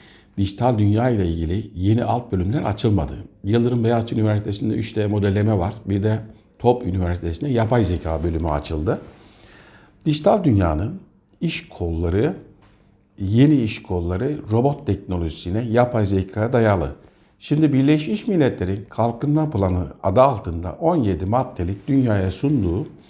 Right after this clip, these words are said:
bir çalışma var. Aslında o çalışmaya doğru gidiyor. O çalışma yön veriyor.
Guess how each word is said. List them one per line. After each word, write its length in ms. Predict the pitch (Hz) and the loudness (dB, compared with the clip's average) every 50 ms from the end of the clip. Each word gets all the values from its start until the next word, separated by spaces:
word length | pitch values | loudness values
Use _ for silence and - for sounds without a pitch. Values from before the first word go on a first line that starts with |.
| - - - _ _ - | -20 -20 -20 _ _ -4
bir 80 | 147 160 | -4 -4
çalışma 500 | 151 - - 131 127 - - - 165 143 | 0 2 2 2 2 0 -2 -2 0 0
var. 180 | 107 69 - - - | 0 -2 -4 -6 -4
Aslında 440 | - 131 131 - - 160 156 156 156 | -2 -2 -2 -2 -2 -2 -2 -2 -2
o 200 | - - 175 170 | 0 -2 -2 -2
çalışmaya 640 | - 143 131 131 135 - - 156 156 180 185 160 131 | 0 -2 -2 -2 -2 -4 -2 0 2 2 2 2 4
doğru 200 | 123 120 131 151 | 4 4 4 4
gidiyor. 380 | 147 - 95 - 82 73 67 - - | 2 0 -2 -4 -4 -4 -6 -6 -6
O 140 | - 117 120 | -4 -4 -4
çalışma 600 | 117 - 120 120 117 - - 117 110 120 135 - - - - | -2 -2 -2 -2 -2 -6 -4 -4 -2 -2 -2 -2 -6 -8 -4
yön 340 | 98 98 101 104 101 95 90 | 2 4 4 6 6 4 2
veriyor. 320 | 85 80 76 73 71 - | 0 0 0 -2 -4 -6